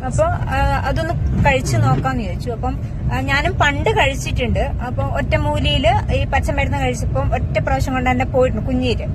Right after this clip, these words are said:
അപ്പൊ നമ്മള് ഏലമ്മ ചേച്ചിയുടെ അടുത്തേക്കാണ് പോകുന്നത്. ആ, മോനൊന്ന് കൊടുത്താല്, ആ, കുറേ കാലം ഒരു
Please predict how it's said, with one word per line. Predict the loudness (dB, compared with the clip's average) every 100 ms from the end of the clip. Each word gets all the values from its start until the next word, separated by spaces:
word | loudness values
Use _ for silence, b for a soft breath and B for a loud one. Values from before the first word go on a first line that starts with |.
| B B B B -4
അപ്പൊ | -2 0
നമ്മള് | 0 0 2 2 2 2
ഏലമ്മ | 0 0 -2
ചേച്ചിയുടെ | -2 -2 0
അടുത്തേക്കാണ് | 0 0 0 0 0 0
പോകുന്നത്. | 0 0 -2 -2 -2
ആ, | 0 0
മോനൊന്ന് | 2 2 2 2 2 0
കൊടുത്താല്, | 0 0 0 2 2 0 -2 B B 0
ആ, | 2 2
കുറേ | 2 2 2 2
കാലം | 2 2
ഒരു | 2